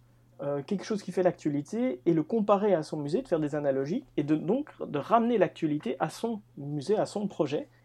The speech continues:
et donc du coup d'être toujours dans le coup, d'être toujours d'actualité, avec ce nouveau regard de nouveau. Et alors, squatter les hashtags, ça reste surtout sur Instagram une manière d'être, euh, vu, et par des nouvelles communautés, parce qu'on s-, on, on se connecte souvent via les hashtags, euh, mais même par rapport à,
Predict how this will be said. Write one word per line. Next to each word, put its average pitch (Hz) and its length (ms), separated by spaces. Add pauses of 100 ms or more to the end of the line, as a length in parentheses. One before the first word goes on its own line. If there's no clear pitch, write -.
et 139 100
donc 220 220
du 170 100
coup 269 120
d'être 220 320
toujours 180 260
dans 147 140
le 139 60
coup, 269 180
d'être 196 260
toujours 160 220
d'actualité, 143 560 (180)
avec 143 220
ce - 80
nouveau 156 240
regard 143 320
de 143 80
nouveau. 127 240 (160)
Et 151 80
alors, 170 280
squatter 190 380
les 185 140
hashtags, 165 540
ça 156 200
reste 175 460
surtout - 420
sur 190 200
Instagram 165 640
une 147 120
manière 156 320
d'être, 135 320
euh, - 160 (240)
vu, 165 400 (320)
et 147 160
par 135 240
des 143 80
nouvelles 147 240
communautés, 147 380
parce 208 120
qu'on 151 120
s-, - 120
on, 135 300
on 127 60
se - 80
connecte 143 260
souvent 143 240
via 131 160
les 123 100
hashtags, 123 380 (220)
euh, 127 200
mais 135 140
même 185 300
par 175 120
rapport 147 380
à, 139 200